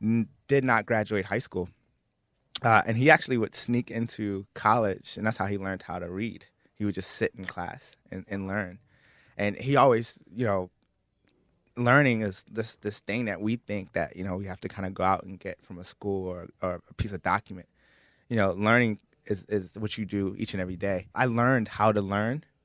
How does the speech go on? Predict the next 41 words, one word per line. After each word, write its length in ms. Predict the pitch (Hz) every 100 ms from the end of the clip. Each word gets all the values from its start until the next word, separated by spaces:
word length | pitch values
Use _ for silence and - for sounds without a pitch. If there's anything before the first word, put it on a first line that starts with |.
| _ _ -
and, 360 | 110 107 104
but 240 | 101 104 -
it 100 | 113
was 280 | 123 113 -
from 240 | - 117
hearing 320 | 117 127 120 113
some 160 | 120
of 80 | 113
his 160 | 110 -
stories 460 | 110 110 113 104
about 180 | 107 107
how 160 | 107 104
he 160 | 113
learned 400 | 113 117 123 120 - _
everything 320 | 113 117 110 110
that 120 | 110
he 120 | 113
did 260 | 104 120 - _ _ _ _ _
and 160 | 107 107
everything 300 | 113 110 104
that 120 | 101
he's 240 | 117 117 -
learned. 320 | 120 135 151
So, 200 | - 120
it 40 | 113
was, 180 | 107 - _ - _ -
uh, 300 | 107 104 92 -
you 100 | 135
know, 160 | 117
as 120 | 113 117
I 60 |
looked 220 | 120 113
in 80 | 110
school 340 | 101 - 117 110
and 120 | 101
just 140 | 101
what 100 | 107
I 80 | 101
wanted 240 | 104 95
to 60 | 98
become, 360 | - 107 101